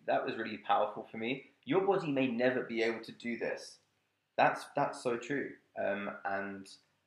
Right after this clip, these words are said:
I suppose it makes me think about, um, so I've been geeking out on this psychologist, sociologist recently called Michael Unger, and he talks about cultural resilience,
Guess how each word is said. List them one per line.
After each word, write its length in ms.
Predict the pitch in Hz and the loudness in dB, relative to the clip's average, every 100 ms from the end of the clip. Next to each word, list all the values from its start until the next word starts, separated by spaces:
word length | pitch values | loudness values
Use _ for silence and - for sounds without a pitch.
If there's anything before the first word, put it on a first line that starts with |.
| _ - | _ -8
I 60 | - | -6
suppose 400 | 127 - 120 113 | -6 -2 -2 -2
it 100 | 110 | -4
makes 280 | 127 131 131 | -4 -4 -8
me 140 | 123 | -8
think 260 | 120 110 101 | -6 -6 -8
about, 540 | - 98 95 95 - - _ _ _ - | -8 -4 0 0 0 -6 _ _ _ -4
um, 380 | 92 95 95 95 - | 0 0 0 -8 -10
so 300 | - 110 107 - | -2 0 0 2
I've 200 | 110 110 | 2 2
been 160 | 120 107 | -2 -6
geeking 400 | - 110 - 110 | -6 -8 -6 0
out 280 | 104 107 107 | 2 2 -2
on 140 | 107 | -6
this 220 | 110 - - | -8 -8 -2
psychologist, 720 | 117 110 110 113 - - - | -2 0 -2 -2 -4 -8 -4
sociologist 760 | 113 104 113 110 - 104 - - _ - | -6 -2 -2 -2 -4 -4 -6 -14 _ -12
recently 460 | 107 104 - 104 | -8 -8 -6 -6
called 360 | 98 113 107 - - | -8 -8 -8 -10 -4
Michael 380 | 107 110 - - | 0 0 -2 0
Unger, 400 | 110 110 113 - - - - - | 0 4 4 4 0 -12 -20 -10
and 100 | - | -8
he 80 | 113 | -6
talks 260 | 131 127 113 | -6 -6 0
about 380 | 101 95 - - _ _ - | 2 2 0 -8 _ _ -2
cultural 520 | 113 95 - 104 101 | 0 0 -4 -10 -8
resilience, 580 | 101 98 101 110 127 | -8 -6 -6 -2 -4